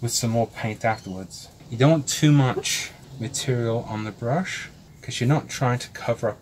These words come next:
everything else. Dry brushing is a great technique if you can, uh, get a feel for it. Is you rub a, yeah, you rub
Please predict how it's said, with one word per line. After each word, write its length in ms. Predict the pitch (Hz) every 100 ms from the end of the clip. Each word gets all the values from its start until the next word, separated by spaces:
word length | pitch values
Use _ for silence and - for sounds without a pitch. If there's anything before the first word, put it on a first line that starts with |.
| -
everything 400 | - 101 - 95
else. 380 | 98 85 - - - - - -
Dry 220 | - 170 233
brushing 420 | 143 127 127 120
is 140 | 104
a 60 | 101
great 520 | - 123 117 131 120
technique 680 | - 120 101 98 87 85 98
if 180 | 95 95
you 80 | 95
can, 320 | - 95 92
uh, 320 | 92 92 90 - -
get 140 | - 117
a 40 |
feel 280 | 110 104 101
for 320 | - 87 90
it. 60 | 98 - - -
Is 160 | 117 -
you 60 | 120
rub 240 | 131 123
a, 260 | 123 113 107 - - - - - - - - - - - - - - - - - - 95
yeah, 200 | 90 104
you 60 |
rub 140 | 123